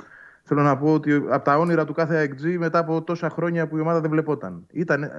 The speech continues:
ό,τι καλύτερο μπορούσε να εμφανιστεί. Για τριάντα λεπτά, για είκοσι, συγγνώμη, λεπτά, είδαμε, ε, ό,τι είδαμε, αλλά αυτά έχουν, είχαν και εξήγηση. Ε, ομοίως, λοιπόν, και με τον παοκ,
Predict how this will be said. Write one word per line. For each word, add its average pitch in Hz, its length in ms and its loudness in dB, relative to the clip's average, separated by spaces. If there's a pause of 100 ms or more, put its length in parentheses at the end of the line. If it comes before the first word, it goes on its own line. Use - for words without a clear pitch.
(160)
ό,τι 175 300 -4
καλύτερο 175 420 2
μπορούσε 170 300 -2
να 165 60 -2
εμφανιστεί. 135 580 -8
Για 117 140 -4
τριάντα 175 280 2
λεπτά, 202 440 0 (240)
για 127 200 0
είκοσι, 131 240 -4
συγγνώμη, 117 280 -6
λεπτά, 185 340 0
είδαμε, 160 280 0 (280)
ε, 98 240 -10
ό,τι 131 240 -4
είδαμε, 165 240 2
αλλά 156 100 2
αυτά 165 380 0
έχουν, 160 340 -2
είχαν - 240 -6
και 139 80 -2
εξήγηση. 104 480 -6 (760)
Ε, 110 100 -2
ομοίως, 160 460 4
λοιπόν, 165 200 2
και 170 100 2
με 156 80 4
τον 113 160 0
παοκ, 117 320 2